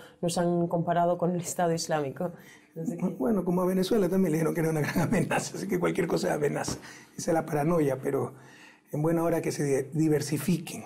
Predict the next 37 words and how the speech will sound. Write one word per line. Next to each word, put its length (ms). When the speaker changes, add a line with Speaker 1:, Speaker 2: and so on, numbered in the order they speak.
Speaker 2:
las 160
fuentes 240
de 60
información. 480
Es 120
una 100
de 40
las 80
cosas 400
que 100
tanto 400
necesita 320
el 60
mundo. 180
Imagínese, 560
hasta 180
hace 120
unos 180
años 180
cuando 180
existía 340
Telesur, 400
¿de 200
dónde 260
recibíamos 460
las 100
noticias 420
internacionales 680
los 160
lat-, 440
latinoamericanos? 680
De 80
C 320
N 320
N, 380
empresa, 680
pues, 300